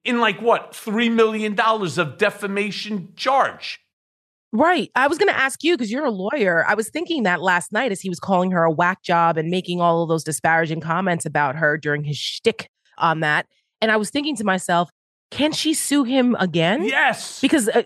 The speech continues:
Speaker 2: right, she can, right?
Speaker 1: Yes. And by the way, she already has another case, which is still pending. Um, I don't know if you know, but she, I'm certain,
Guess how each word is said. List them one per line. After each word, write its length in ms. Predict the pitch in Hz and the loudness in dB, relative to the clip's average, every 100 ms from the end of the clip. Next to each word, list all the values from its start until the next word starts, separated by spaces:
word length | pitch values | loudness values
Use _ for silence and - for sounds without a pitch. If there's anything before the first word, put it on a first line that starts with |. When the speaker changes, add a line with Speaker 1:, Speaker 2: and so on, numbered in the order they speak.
| - | -2
Speaker 2:
right, 320 | 214 226 302 | 0 2 2
she 160 | - 339 | 0 -2
can, 380 | - 415 415 185 | 0 2 2 0
right? 60 | - | -6
Speaker 1:
Yes. 720 | - 208 262 247 - - - - _ _ | -4 0 0 0 -4 -10 -14 -18 _ _
And 140 | 202 202 | -2 2
by 140 | 247 | 2
the 80 | 247 | 2
way, 140 | 220 | 0
she 260 | 147 - 220 | 0 -4 0
already 420 | 208 240 254 233 | 4 4 2 -2
has 380 | 165 202 196 147 165 | -2 0 0 -2 -2
another 340 | 165 170 156 | 0 0 -4
case, 500 | - - 220 - - | -6 -4 -4 -6 -8
which 240 | 143 - 147 | -8 -8 -10
is 80 | |
still 280 | - - 156 | -8 -2 -2
pending. 580 | 110 - 214 208 151 87 - _ _ _ - | -2 -6 -4 -2 -4 -6 -10 _ _ _ 0
Um, 380 | 120 120 123 123 | 2 4 2 0
I 40 | |
don't 100 | 156 | 0
know 80 | 156 | 0
if 100 | 123 | -2
you 60 | |
know, 140 | 147 165 | -2 -2
but 240 | 151 135 - - | -2 -4 -8 -14
she, 420 | - 240 240 - _ _ _ _ | -4 0 0 -2 _ _ _ _
I'm 180 | 208 214 | -2 -2
certain, 760 | - - - 247 240 143 101 | -6 -12 0 0 0 -6 -12